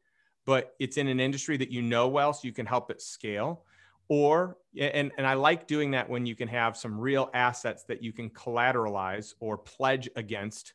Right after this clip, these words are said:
your investment in case things go wrong. But I also like real estate a lot because there's intrinsic value in real estate. It's not gonna go to zero. There, there's, a building will not be worth zero dollars.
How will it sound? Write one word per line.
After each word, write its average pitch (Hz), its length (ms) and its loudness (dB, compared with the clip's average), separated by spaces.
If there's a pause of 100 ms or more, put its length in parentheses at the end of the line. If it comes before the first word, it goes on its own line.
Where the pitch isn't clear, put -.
(160)
your 113 180 -4
investment 104 560 -8 (380)
in 123 120 -4
case 135 360 -4
things 110 280 -4
go 101 200 -6
wrong. 92 460 -8 (680)
But 156 80 4
I 170 100 10
also 208 300 6
like 135 400 4
real 156 220 4
estate 123 280 0
a 104 60 -4
lot 101 340 -6
because 127 500 -4
there's 127 240 -2
intrinsic 147 760 -4
value 127 720 4
in 143 420 0
real 156 240 0
estate. 110 420 -8
It's - 240 -8
not 139 380 0
gonna 139 180 -2
go 135 140 -2
to 127 80 -2
zero. 117 480 -6 (460)
There, 131 260 -2
there's, 127 280 -4 (340)
a 123 80 -4
building 160 520 2
will 156 220 4
not 151 240 2
be 135 100 -2
worth 131 360 0
zero 123 340 2
dollars. 107 560 0